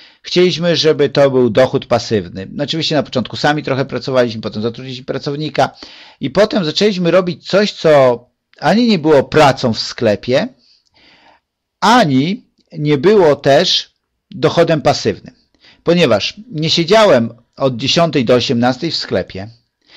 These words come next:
ale jednocześnie nie było tak, że nic nie robiłem i co miesiąc dostawałem dochód. I wtedy czytałem książkę Kamila Cebulskiego Myśleć jak milionerzy. I ta książka, wtedy jak ją przeczytałem, to powiedziałem sobie: "Wow,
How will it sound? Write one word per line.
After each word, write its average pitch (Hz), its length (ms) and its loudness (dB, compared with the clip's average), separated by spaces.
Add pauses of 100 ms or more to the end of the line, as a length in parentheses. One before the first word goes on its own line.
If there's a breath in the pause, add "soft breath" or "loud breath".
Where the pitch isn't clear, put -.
(200 loud breath)
ale 147 200 4
jednocześnie 175 540 2
nie 160 120 -2
było 165 200 2
tak, 160 220 2
że 143 140 0
nic 151 200 -6
nie 160 100 0
robiłem 143 400 2
i 131 60 -2
co 135 120 -4
miesiąc 123 300 -2
dostawałem 107 500 -2
dochód. - 440 -10 (840 soft breath)
I - 60 -12
wtedy 233 300 2
czytałem 180 340 2
książkę 156 540 2
Kamila 151 320 0
Cebulskiego 135 960 0
Myśleć 151 360 0
jak 127 140 0
milionerzy. 117 640 -4 (1080 soft breath)
I 127 80 -12
ta 233 140 2
książka, 156 600 0
wtedy 147 280 -4
jak 156 120 2
ją 156 120 -2
przeczytałem, 147 600 0
to 165 100 -2
powiedziałem 143 380 2
sobie: 143 280 0
"Wow, 160 420 4